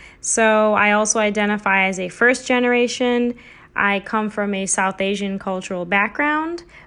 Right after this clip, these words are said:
but I was also born and raised in America. So I speak a lot about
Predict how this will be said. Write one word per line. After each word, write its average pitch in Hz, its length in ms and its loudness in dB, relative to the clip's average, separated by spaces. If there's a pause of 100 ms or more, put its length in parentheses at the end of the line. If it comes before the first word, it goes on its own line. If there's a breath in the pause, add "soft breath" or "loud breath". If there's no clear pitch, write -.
but 208 100 2
I 202 140 4
was 202 160 0
also 202 680 0
born 202 380 0
and 196 100 -2
raised 190 380 -2
in 180 100 -6
America. 226 720 -2 (320 loud breath)
So 214 420 4
I 208 160 4
speak 208 320 -4
a 220 60 2
lot 208 420 4
about 208 560 2